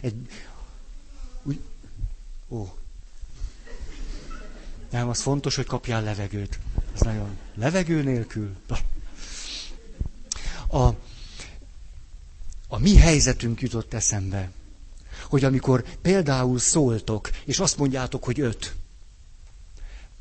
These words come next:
vagy azt mondjátok, hogy végtelen, vagy valami ilyesmit mondotok, hogy akkor néha elszáll az agyam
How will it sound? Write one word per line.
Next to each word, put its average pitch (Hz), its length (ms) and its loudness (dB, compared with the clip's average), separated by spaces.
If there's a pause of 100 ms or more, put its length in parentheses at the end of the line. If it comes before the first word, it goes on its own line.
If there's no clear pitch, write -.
(160)
vagy 135 120 2
azt 170 180 -2
mondjátok, 135 480 0
hogy 127 260 0 (180)
végtelen, 110 680 4 (200)
vagy 123 140 2
valami 143 340 6
ilyesmit 131 380 2
mondotok, 127 600 2 (720)
hogy 127 220 4
akkor 123 440 2 (360)
néha 135 420 4
elszáll 127 760 4 (100)
az - 220 -4
agyam 104 520 2